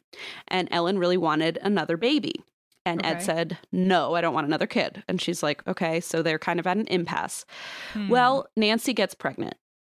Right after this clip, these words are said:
Speaker 1: the girlfriend.
Speaker 2: Ooh, that ha-,
Speaker 1: And
Speaker 2: cannot feel good for
Speaker 1: can't feel good.
Speaker 2: Can't feel good for her.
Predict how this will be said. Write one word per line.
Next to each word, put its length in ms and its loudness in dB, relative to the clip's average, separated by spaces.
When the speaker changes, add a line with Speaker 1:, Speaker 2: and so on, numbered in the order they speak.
Speaker 1:
the 720 -4
girlfriend. 380 2
Speaker 2:
Ooh, 380 0
that 140 -4
ha-, 100 -12
Speaker 1:
And 100 -2
Speaker 2:
cannot 240 -4
feel 160 -4
good 180 -6
for 140 -8
Speaker 1:
can't 320 2
feel 120 0
good. 300 -4
Speaker 2:
Can't 180 -12
feel 140 -16
good 160 -16
for 120 -18
her. 100 -14